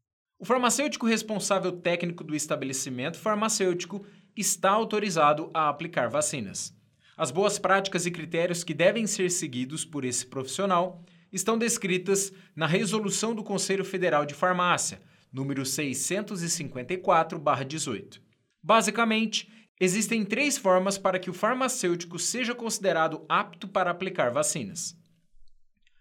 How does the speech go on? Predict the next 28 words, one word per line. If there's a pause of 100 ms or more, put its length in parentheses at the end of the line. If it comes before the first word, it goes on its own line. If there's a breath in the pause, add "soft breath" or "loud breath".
(220)
O
farmacêutico
deve
possuir (240 loud breath)
aprovação
em
cursos
complementares, (260 soft breath)
com
carga
horária
de
no
mínimo
quarenta
horas, (240 soft breath)
sendo
vinte
horas
exclusivamente
presenciais, (420 soft breath)
que
sejam
credenciados
pelo
C
F
F,